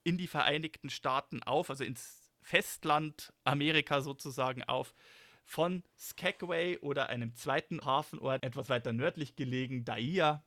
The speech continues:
Richtung Seattle oder Richtung San Francisco. Das sind die zwei Dampferverbindungen, die, äh, die es von dort aus gibt. Da die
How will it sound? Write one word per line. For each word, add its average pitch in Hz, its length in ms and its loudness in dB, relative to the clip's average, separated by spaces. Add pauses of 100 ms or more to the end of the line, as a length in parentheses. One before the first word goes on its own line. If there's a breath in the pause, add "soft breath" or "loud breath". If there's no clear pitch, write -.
(880 soft breath)
Richtung 151 520 2
Seattle 175 580 2
oder 143 220 6
Richtung 139 260 -2
San 127 260 0
Francisco. 175 600 0
Das 127 180 -4
sind 139 140 -6
die 123 100 -6
zwei 156 300 4
Dampferverbindungen, 139 920 0
die, 127 220 -6
äh, 120 240 -4
die 127 140 -6
es 120 80 -8
von 127 120 -6
dort 117 200 -4
aus 120 160 -8
gibt. - 220 -8 (1160 loud breath)
Da 160 380 8 (220)
die 147 360 -2